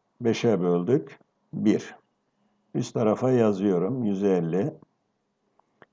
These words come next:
eşittir iki çarpı üç çarpı beş çarpı beş. Buradaki beşleri şöyle yazarız. İki çarpı üç çarpı beş üzeri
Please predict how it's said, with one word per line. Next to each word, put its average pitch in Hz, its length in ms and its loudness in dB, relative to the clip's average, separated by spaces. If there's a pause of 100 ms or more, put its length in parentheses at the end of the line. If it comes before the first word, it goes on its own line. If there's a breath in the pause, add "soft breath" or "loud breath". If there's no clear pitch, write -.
eşittir 107 600 -4
iki 110 320 -2
çarpı 92 720 -2 (200)
üç 110 300 -2
çarpı 101 680 -4
beş 208 320 2
çarpı 92 580 -6
beş. 85 420 -2 (560)
Buradaki 113 500 0
beşleri 113 600 0 (1800)
şöyle 113 360 2
yazarız. 90 640 0
İki - 380 -4
çarpı 87 800 -4
üç 113 380 -2
çarpı 95 640 -2
beş 107 260 2
üzeri 87 500 -2